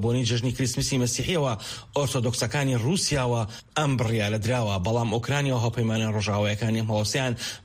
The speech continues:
بە فێڵێک ناوبەت کە ئامانجی پێدانی کاتە بە مۆسکۆ بۆ بەهێزکردنی سەرباز و کەرەستەکانی بە درێژایی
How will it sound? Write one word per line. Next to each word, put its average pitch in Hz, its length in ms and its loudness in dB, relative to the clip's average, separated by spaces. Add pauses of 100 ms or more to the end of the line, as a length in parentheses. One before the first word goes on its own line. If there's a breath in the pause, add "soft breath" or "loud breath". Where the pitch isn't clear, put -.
بە 127 160 2
فێڵێک 110 360 0
ناوبەت 131 320 0
کە 135 80 -2 (100)
ئامانجی 123 560 2
پێدانی 117 440 0
کاتە 143 260 0 (440 loud breath)
بە 131 80 2 (100)
مۆسکۆ 135 380 0
بۆ 120 120 2
بەهێزکردنی 117 680 0
سەرباز 117 360 2
و 123 120 0
کەرەستەکانی 117 580 0
بە 110 100 2
درێژایی 107 420 2